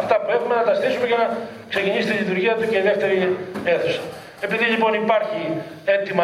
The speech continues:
να γίνουν επιπλέον πράγματα, περιμένουμε να δούμε τι θέλουμε να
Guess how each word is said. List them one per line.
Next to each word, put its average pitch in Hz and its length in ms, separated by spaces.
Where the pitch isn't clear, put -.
να 165 120
γίνουν 185 300
επιπλέον 170 380
πράγματα, 254 340
περιμένουμε 208 400
να 214 80
δούμε 214 140
τι - 80
θέλουμε 196 320
να 170 40